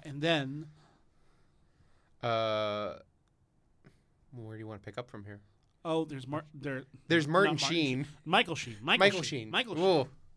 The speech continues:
Speaker 2: Very different.
Speaker 1: Uh, who rules in this movie.
Speaker 2: <laughs>
Speaker 1: He plays Castor.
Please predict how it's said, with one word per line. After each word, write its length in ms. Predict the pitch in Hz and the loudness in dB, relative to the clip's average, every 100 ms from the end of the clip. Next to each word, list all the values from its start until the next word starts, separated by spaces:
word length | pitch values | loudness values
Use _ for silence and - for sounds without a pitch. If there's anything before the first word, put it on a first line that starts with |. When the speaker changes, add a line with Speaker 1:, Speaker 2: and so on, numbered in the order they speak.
| - - - _ - | -20 -20 -20 _ 0
Speaker 2:
Very 180 | 156 147 | 4 4
different. 300 | 127 143 - - | 2 -8 -14 -4
Speaker 1:
Uh, 520 | 175 165 156 151 151 143 | -2 0 0 -2 -2 -4
who 500 | 180 151 139 127 123 _ _ _ _ _ _ _ _ _ _ _ | -4 -4 -4 -10 -14 _ _ _ _ _ _ _ _ _ _ _
rules 520 | 123 135 262 285 147 | -6 4 8 8 6
in 140 | 156 131 | 0 -4
this 200 | 127 - | -6 -8
movie. 480 | 135 139 170 220 - | -6 -4 -4 -6 -4
Speaker 2:
<laughs> 300 | 349 - 415 | -4 0 -2
Speaker 1:
He 120 | - 180 | 0 0
plays 280 | 247 160 | 0 0
Castor. 640 | 156 - 214 - 139 127 | -2 0 0 0 -8 -12